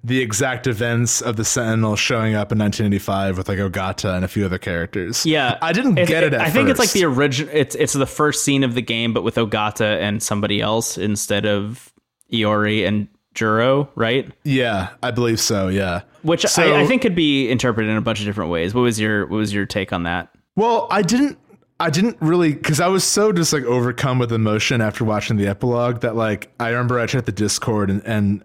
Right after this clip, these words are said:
Speaker 1: someone there was like, "Oh, don't forget to watch this scene." Otherwise, I wouldn't have seen it.
Speaker 2: Yeah.
Speaker 1: But I watched it, like, right after, and I wasn't really sure what to make of it. But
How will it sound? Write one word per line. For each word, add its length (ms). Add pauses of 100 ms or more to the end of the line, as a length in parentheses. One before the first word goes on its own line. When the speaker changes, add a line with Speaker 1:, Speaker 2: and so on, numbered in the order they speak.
(100)
Speaker 1:
someone 320
there 160
was 180
like, 80
"Oh, 160
don't 200
forget 260
to 80
watch 240
this 120
scene." 380 (340)
Otherwise, 360
I 40
wouldn't 280
have 320
seen 280
it. 200
Speaker 2:
Yeah. 160 (320)
Speaker 1:
But 100
I 60
watched 320
it, 20
like, 120 (120)
right 260
after, 380
and 80
I 60
wasn't 260
really 140
sure 320
what 140
to 100
make 240
of 100
it. 240
But 300